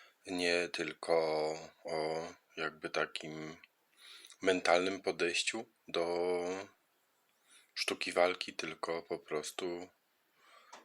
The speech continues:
już jakby o konkretnych technikach albo o konkretnej technice w konkretnych sytuacjach. Na przykład zjawisko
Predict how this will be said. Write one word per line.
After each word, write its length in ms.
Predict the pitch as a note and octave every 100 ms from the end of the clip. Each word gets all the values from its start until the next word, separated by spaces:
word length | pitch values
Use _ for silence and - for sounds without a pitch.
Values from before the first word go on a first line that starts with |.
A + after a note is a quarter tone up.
| -
już 320 | G2 F#2+ -
jakby 320 | F2 F2 F#2
o 120 | E2+
konkretnych 720 | E2+ F#2 F2 G2+ G2 - F#2 -
technikach 760 | - F2+ - F#2+ F#2+ F#2 -
albo 440 | - F2+ F2 F#2+ F2+
o 80 | E2+
konkretnej 680 | F2 E2 - G#2+ - F#2+
technice 520 | F2 - - G2+ - G2
w 80 |
konkretnych 680 | - F#2 F2+ - F#2 F2+ E2
sytuacjach. 840 | - - F2 E2+ F2 G2+ G2+ G#2+ _ _ - - - - - - - - _ _ _ _ _ _ _ - _ _ - - _ _
Na 80 | -
przykład 720 | - G2+ - F#2+ E2+ - - - _ _ _ _ _ _ _ _ _ _ _ _
zjawisko 1000 | - G2 E2 E2+ - - F2 F2 F2